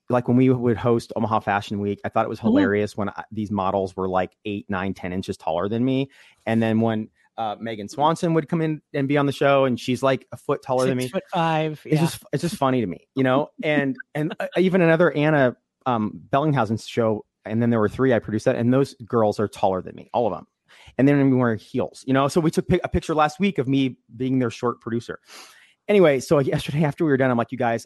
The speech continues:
Speaker 1: I've gotta take a picture with you guys before you leave. I hope you don't mind. Don't, please don't get offended." So I did. I'm like, "I'm gonna stand right behind, like, b-, between the two tallest ones right behind you."
Speaker 2: Mm-hmm.
Speaker 1: And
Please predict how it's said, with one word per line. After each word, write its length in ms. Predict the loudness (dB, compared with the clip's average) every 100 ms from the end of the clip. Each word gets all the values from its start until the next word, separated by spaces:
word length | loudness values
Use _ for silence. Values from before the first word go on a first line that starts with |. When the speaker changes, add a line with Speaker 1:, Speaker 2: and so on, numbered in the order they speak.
| -10
Speaker 1:
I've 140 | -8
gotta 320 | -2 -2 -2 -6 -16
take 160 | -16
a 60 | -12
picture 260 | -14 -10
with 100 | -12
you 60 | -8
guys 160 | -10 -10
before 220 | -12 -10
you 80 | -10
leave. 80 |
I 20 | -10
hope 120 | -10
you 80 | -8
don't 100 | -6
mind. 320 | -6 -6 -6
Don't, 160 | -8 -12 _
please 140 | -8
don't 80 | -4
get 80 | -4
offended." 340 | -4 -6 -6 -10
So 200 | -4 -2
I 120 | 0 0
did. 200 | 0 0
I'm 100 | -2
like, 120 | -4
"I'm 60 | -4
gonna 80 | -4
stand 220 | -2 -2
right 80 | 0
behind, 280 | -2 -2 -4
like, 180 | -6 -8 _ -8
b-, 60 | -8
between 240 | -8 -6 -4
the 60 |
two 140 | -6 -4
tallest 300 | 0 0 2
ones 100 | 0
right 100 | 0
behind 280 | -2 -4 -4
you." 80 | -8 -14 -8 0
Speaker 2:
Mm-hmm. 180 | 2
Speaker 1:
And 220 | 4 2